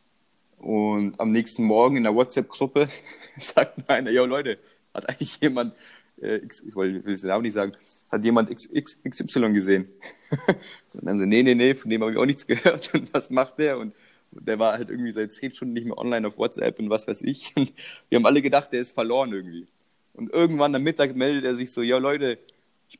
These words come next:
mir geht's gut, bla, bla, bla." <laughs> Der ist quasi von, von München nach Oberstdorf gefahren mit dem Zug und der wohnt in Immenstadt. Also einige Stationen davor, hätte aussteigen müssen.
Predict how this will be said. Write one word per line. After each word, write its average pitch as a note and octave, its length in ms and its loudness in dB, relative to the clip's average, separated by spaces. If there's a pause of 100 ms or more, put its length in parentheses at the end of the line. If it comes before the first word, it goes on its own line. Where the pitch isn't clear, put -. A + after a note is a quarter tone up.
mir B2 140 -4
geht's B2 220 -2
gut, E3 280 4
bla, A#2 140 2
bla, C#3 120 2
bla." C#3+ 300 -4
<laughs> - 1080 -20
Der A#2 120 -4
ist C3 220 -8
quasi B2 300 0
von, A2 320 -6
von A#2 160 0
München F3 480 0 (460)
nach G#2+ 160 0
Oberstdorf D#3 580 2
gefahren C#3 480 -2 (800)
mit A#2 80 -8
dem A2 80 -6
Zug F#3+ 420 -2
und B2 100 -2
der A2+ 100 8
wohnt C3 160 4
in A#2 60 0
Immenstadt. G#2+ 600 2
Also G2 160 -6
einige A2+ 300 0
Stationen A#2 360 0
davor, B2 380 2
hätte A2 220 2
aussteigen G2 420 0
müssen. F#2+ 260 -10